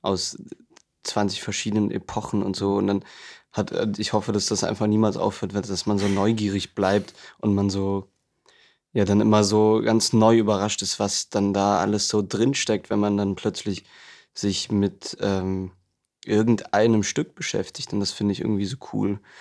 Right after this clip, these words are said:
Und das ist auch gerade, glaub ich, am Theater besonders, weil man halt, ähm, immer erstmal ganz viel Zeit hat, sich das alles so drauf zu schaffen oder w-, weil so Produktionen dauern dann ja irgendwie manchmal acht Wochen und dann hat man manchmal erstmal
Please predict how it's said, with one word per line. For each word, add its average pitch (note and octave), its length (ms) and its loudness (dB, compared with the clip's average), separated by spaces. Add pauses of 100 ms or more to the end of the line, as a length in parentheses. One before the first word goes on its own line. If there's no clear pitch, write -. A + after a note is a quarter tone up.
(120)
Und G2+ 160 2
das G2 80 2
ist G#2 140 0
auch G#2+ 120 4
gerade, G#2 240 4
glaub G2+ 160 4
ich, G#2 100 -2
am G#2 120 0
Theater B2 420 2
besonders, G#2+ 480 4
weil A2 120 2
man G#2 180 2
halt, G#2+ 180 0 (840)
ähm, G2 500 4 (540)
immer G#2 360 4
erstmal A2 400 2
ganz A2 200 4
viel A2 200 0
Zeit - 400 4
hat, F#2+ 120 -2
sich - 180 -4
das - 180 -4
alles G2 300 -2
so G2 400 0 (760)
drauf G#2+ 320 2
zu - 160 -6
schaffen G2 500 0
oder F#2+ 320 0
w-, G2 140 -4 (100)
weil G2 260 -2
so G#2+ 220 0
Produktionen G#2+ 600 -2
dauern G#2 260 4
dann G2+ 160 2
ja G2+ 120 2
irgendwie G2 300 0
manchmal F#2 380 -2
acht - 220 -4
Wochen A2+ 300 4
und G#2 140 0
dann G#2 220 0 (460)
hat - 160 -12
man G2+ 100 4
manchmal G2+ 320 0
erstmal - 500 -4